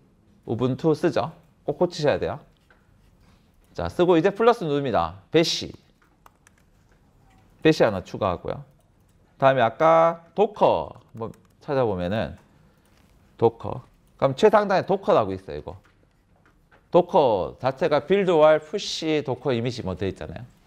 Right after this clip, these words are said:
도커 이거 하나 추가해 주시고요. 예, 도커 추가해 주고.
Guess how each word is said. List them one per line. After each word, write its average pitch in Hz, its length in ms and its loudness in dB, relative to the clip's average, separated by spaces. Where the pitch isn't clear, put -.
도커 147 420 0
이거 101 160 -4
하나 107 200 -4
추가해 113 360 -4
주시고요. - 420 -16
예, 76 80 -14
도커 - 440 -2
추가해 76 280 -2
주고. - 340 -10